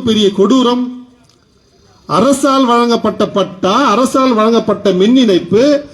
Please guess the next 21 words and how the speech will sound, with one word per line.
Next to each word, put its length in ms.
அரசால் 460
வழங்கப்பட்ட 500
அத்தனை 380
ஆதாரங்களை 600
வைத்து, 300
வைத்துக்கொண்டு 680
இருபது 380
ஆண்டுகள் 380
வாழ்ந்த 420
ஒரு 240
மனிதனை 440
ஒரு 180
முதலாளிக்கு 640
சாதகமாக 720
அரசு 320
கேந்திரங்கள் 640
நின்று 340
அந்த 180
வீட்டை 280
இடிக்கிறது. 460
எவ்வளவு 380